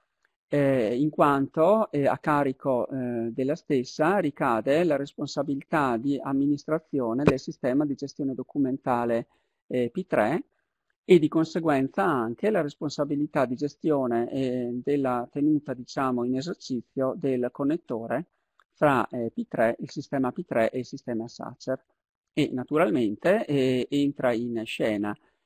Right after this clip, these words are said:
il polo archivistico, eh, dell'Emilia Romagna,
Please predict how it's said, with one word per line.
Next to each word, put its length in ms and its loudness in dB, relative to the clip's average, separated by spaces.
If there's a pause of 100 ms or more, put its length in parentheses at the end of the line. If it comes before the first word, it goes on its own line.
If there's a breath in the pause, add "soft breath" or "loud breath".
(160)
il 360 2
polo 240 2
archivistico, 960 -4
eh, 280 -4
dell'Emilia 460 -4
Romagna, 560 -4